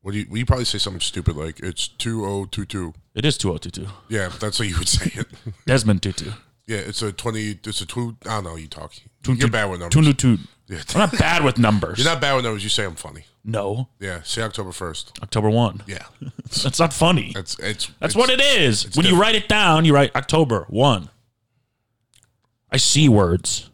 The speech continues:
Speaker 2: I don't hear, I don't, um, feel them. I see them.
Speaker 1: Okay.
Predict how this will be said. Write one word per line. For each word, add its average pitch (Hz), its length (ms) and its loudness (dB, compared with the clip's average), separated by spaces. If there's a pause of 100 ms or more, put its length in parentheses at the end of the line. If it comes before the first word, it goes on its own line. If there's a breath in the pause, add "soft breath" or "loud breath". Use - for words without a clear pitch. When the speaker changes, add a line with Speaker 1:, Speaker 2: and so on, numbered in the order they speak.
(500)
Speaker 2:
I 107 60 -10
don't 107 180 -6
hear, 101 340 2
I 104 100 0
don't, 101 320 -2 (420)
um, 85 420 -4
feel 147 300 -2
them. - 340 -12
I - 100 -16
see - 280 -6
them. - 260 -14 (960)
Speaker 1:
Okay. 165 240 -4